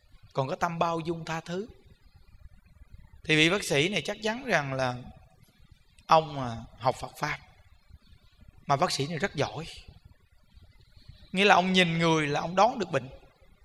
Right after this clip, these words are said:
Ông nói là phần nhiều con người mà ông nhìn tới là ông biết người này bị bệnh là do vì cái tâm hẹp hòi quá,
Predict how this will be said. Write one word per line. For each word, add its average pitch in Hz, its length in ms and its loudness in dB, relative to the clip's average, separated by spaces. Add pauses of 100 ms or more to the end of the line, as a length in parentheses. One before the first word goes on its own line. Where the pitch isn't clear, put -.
(420)
Ông 196 120 -6
nói 226 160 2
là 240 60 -2
phần 160 240 -2
nhiều 160 380 6
con 180 140 0
người 151 360 0
mà 143 140 -4
ông 185 240 -4
nhìn 156 320 0
tới 196 260 -2
là 151 240 -8 (880)
ông 190 120 0
biết 285 200 -2
người 208 100 -6
này 147 140 0
bị 143 140 -2
bệnh 139 260 -2
là 156 80 -8
do 165 220 -4
vì 143 100 -6
cái 196 160 -12
tâm 185 380 -8 (400)
hẹp 156 220 2
hòi 139 240 0
quá, 156 220 -6